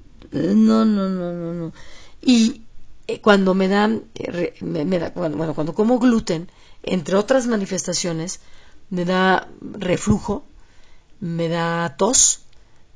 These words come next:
y, eh, muchísima náusea, muchísimo asco. Y eso hace que est-, ande como estoy. De hecho, no tenía ni ganas de grabar este podcast porque me siento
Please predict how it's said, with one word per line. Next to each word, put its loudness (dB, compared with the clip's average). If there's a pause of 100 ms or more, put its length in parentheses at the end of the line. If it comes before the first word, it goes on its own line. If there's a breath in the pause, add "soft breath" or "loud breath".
y, 2
eh, -2
muchísima 2
náusea, -4
muchísimo -4
asco. -8 (680 soft breath)
Y 6
eso 8
hace 4
que -6
est-, -4
ande 2
como -2
estoy. 2
De 4
hecho, 2
no 2
tenía 0
ni -2
ganas 4
de -2
grabar -2
este -6
podcast -10
porque -4
me -4
siento -4